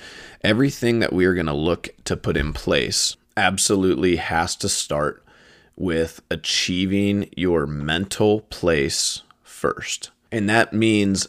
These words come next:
self-belief. You cannot go into anything that you need to change or that you wanna change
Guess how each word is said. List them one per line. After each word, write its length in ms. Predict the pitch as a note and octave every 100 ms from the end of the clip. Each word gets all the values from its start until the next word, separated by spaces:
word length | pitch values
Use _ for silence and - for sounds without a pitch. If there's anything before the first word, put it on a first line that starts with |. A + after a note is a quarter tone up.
| -
self-belief. 1300 | - F#2 F#2+ - - - D2+ C#2+ D2+ - - - -
You 220 | - G2 F#2
cannot 840 | - - - A2 A#2 A2 G2 - G2
go 240 | F#2+ F#2+
into 420 | G2+ G2+ G2 G#2 - _
anything 720 | F#2+ G2+ F2 - C2 - C2+ - - - - -
that 180 | E2
you 180 | - F2
need 440 | D#2 C2 D2+ G#2 A#2+
to 60 |
change 380 | A#2+ - A#2 B2
or 60 | G#2
that 180 | F2 -
you 100 | E2
wanna 320 | D2+ D2+ B1+
change 600 | - A#1 G#1 C2+ -